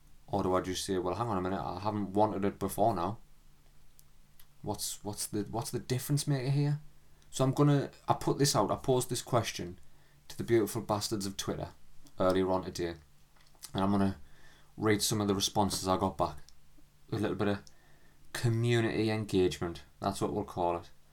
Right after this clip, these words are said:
A little bit of the old community engagement. So I had tweeted, and I quote, "And I believe this is verbatim." I mean, it is verbatim, I'm reading it straight off the fucking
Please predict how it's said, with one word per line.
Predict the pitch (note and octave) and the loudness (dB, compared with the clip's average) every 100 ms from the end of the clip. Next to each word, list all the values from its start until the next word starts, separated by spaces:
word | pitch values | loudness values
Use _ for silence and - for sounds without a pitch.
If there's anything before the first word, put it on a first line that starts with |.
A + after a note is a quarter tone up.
| - - _ - | -20 -20 _ -10
A | - | -2
little | B2+ B2 | 0 0
bit | C3+ | 0
of | C3+ | 2
the | C#3 | 2
old | C3+ C3+ | 2 0
community | C#3+ C3 A#2 G2 G2 F#2+ | 0 2 2 2 2 0
engagement. | F2+ F2 F2 - F2+ F2 - - | 0 -2 -2 -4 -10 -12 -20 -20
So | - G2+ F#2 - - - - - - - - - - - - | -10 -4 -4 -6 -14 -20 -20 -20 -20 -20 -20 -20 -20 -20 -6
I | A2 A#2 | 2 2
had | A2+ B2 A#2 | 2 -2 -4
tweeted, | - G2+ - - - - - - - - - - - | -2 -2 -2 -6 -8 -20 -20 -20 -20 -20 -20 -20 -8
and | G2+ G2 | -2 0
I | G2+ G2+ | 0 0
quote, | - F#2 - - - | -2 -2 -2 -12 -4
"And | G2+ F#2+ F#2+ | 0 2 2
I | F#2 | 2
believe | G#2 G2+ A2 G2 F#2 | 2 4 4 2 2
this | G2 G2+ - | 0 0 -8
is | G2+ F#2+ F2+ | -4 -4 -4
verbatim." | F2 F#2 F2 F#2 F2+ G2 A#2+ D3+ - - - - - - | -2 -2 0 0 0 -2 -2 -4 -8 -20 -20 -20 -20 -6
I | - | 0
mean, | G#2+ | 2
it | G2+ G#2 | 4 4
is | F#2+ | 2
verbatim, | F2+ G#2 G2 F#2 | 0 2 2 2
I'm | F#2 F#2 | -2 0
reading | F#2+ F#2 | -2 -4
it | F#2 | -6
straight | - G2 | -4 -4
off | - G2 | -4 -8
the | |
fucking | F#2+ G2 F#2+ F#2 | -10 -8 -6 -8